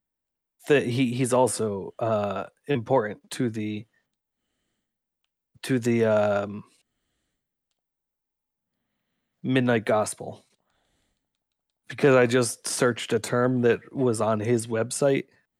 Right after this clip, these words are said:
and it took me to screen caps of things from Midnight Gospel. So, if y'all are a fan of Gonza's Black Magic Corner,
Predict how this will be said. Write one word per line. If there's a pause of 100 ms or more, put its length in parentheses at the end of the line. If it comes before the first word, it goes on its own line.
(200)
and
it
took
me
to
screen
caps (100)
of
things
from
Midnight
Gospel. (840)
So, (2750)
if
y'all
are
a
fan
of
Gonza's
Black
Magic
Corner,